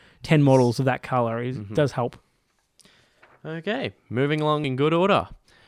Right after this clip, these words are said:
Speaker 2: Uh, we have a question from Sean. He asks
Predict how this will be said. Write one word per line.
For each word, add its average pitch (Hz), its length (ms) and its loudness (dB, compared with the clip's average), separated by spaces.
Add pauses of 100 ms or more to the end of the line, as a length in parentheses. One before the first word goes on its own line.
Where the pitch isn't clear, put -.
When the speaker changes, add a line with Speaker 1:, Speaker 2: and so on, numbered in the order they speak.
(200)
Speaker 2:
Uh, 113 240 -6
we 143 180 -2
have 147 140 0
a 139 60 -4
question 151 440 -4
from 156 280 -4
Sean. 156 640 -2 (120)
He 131 140 -4
asks 156 440 -2